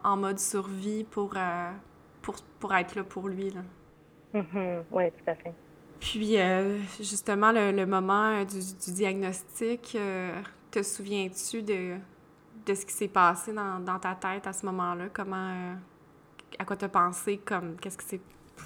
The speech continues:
Speaker 1: ouais. Comment ça s'est passé pour toi ?
Speaker 2: Je me souviens que, euh,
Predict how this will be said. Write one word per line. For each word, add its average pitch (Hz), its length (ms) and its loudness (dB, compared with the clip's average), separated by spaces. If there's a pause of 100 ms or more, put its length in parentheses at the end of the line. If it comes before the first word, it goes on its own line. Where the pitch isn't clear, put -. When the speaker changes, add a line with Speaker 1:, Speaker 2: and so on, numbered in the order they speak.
Speaker 1:
ouais. 175 180 -2 (1080)
Comment 202 160 -6
ça 202 100 -8
s'est 190 120 -10
passé 180 280 -6
pour - 160 -14
toi ? - 140 0
Speaker 2:
Je 196 60 10
me 190 40 8 (120)
souviens 208 240 2 (120)
que, 208 460 10
euh, 165 380 4